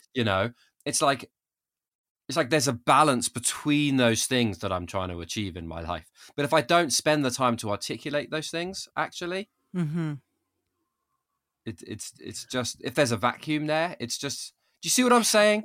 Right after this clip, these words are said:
Speaker 2: Yeah.
Speaker 1: I have an im-, yeah,
Speaker 2: Yeah,
Speaker 1: sorry.
Speaker 2: no, I think there's such, um, I don't even know the right words, but, like, the, almost like the energy of all the things that could grab our attention in life could just, like, push you along,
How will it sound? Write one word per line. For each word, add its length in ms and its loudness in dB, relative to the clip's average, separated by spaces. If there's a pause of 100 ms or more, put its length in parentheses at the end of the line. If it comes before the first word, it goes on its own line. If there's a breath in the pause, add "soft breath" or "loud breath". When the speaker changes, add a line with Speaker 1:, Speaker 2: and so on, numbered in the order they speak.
(120)
Speaker 2:
Yeah. 220 -8 (420)
Speaker 1:
I 40 4
have 180 6
an 80 4
im-, 320 2
yeah, 220 2
Speaker 2:
Yeah, 260 4
Speaker 1:
sorry. 40 2
Speaker 2:
no, 100 2
I 80 2
think 200 -2
there's 220 -2
such, 320 -4
um, 500 -6 (160)
I 220 -12
don't 140 -4
even 200 -4
know 80 -4
the 120 -8
right 180 -6
words, 220 -4
but, 120 -10
like, 160 -4
the, 180 -8
almost 300 -4
like 260 -6
the 220 -4
energy 360 -2
of 80 -2
all 260 -2
the 160 -4
things 320 -4
that 140 -10
could 160 -10
grab 280 0
our 140 -2
attention 420 -4
in 140 -8
life 260 -8
could 240 -6
just, 240 -2
like, 200 -4 (160)
push 260 0
you 140 0
along, 440 -8